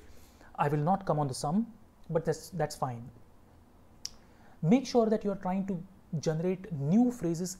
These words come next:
every single time. What we are trying to do here is the lehra continues to go in a cycle. So there is a four matra, uh, sequence that you need to pl-,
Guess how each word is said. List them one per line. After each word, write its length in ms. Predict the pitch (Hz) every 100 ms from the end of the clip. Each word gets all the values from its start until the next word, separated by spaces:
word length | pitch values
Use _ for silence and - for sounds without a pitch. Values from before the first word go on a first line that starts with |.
| -
every 240 | 151 160
single 280 | - 147 135
time. 260 | 131 120 127 - - - - - - - - - - - -
What 300 | 147 156 240
we 60 | 294
are 40 |
trying 320 | 285 226 262
to 120 | 294 277 -
do 140 | 214
here 280 | - 190 175
is 320 | 160 165 175 - -
the 120 | - 196
lehra 560 | 175 185 247 233 214
continues 540 | 170 170 196 190 190 -
to 100 | 165
go 340 | 147 160 156 - - _ - -
in 120 | 175
a 40 | 147
cycle. 380 | 135 123 196 220 - - - - - - - - -
So 260 | - -
there 160 | 170 214
is 100 | 202
a 60 | 214
four 380 | - 226 247
matra, 600 | 269 202 208 208 202 196 196 - - - - - - - -
uh, 400 | 170 147 147 143 - - -
sequence 540 | - 233 233 214 151
that 160 | 170 175
you 80 |
need 160 | 185 185
to 60 | 180
pl-, 260 | 185 180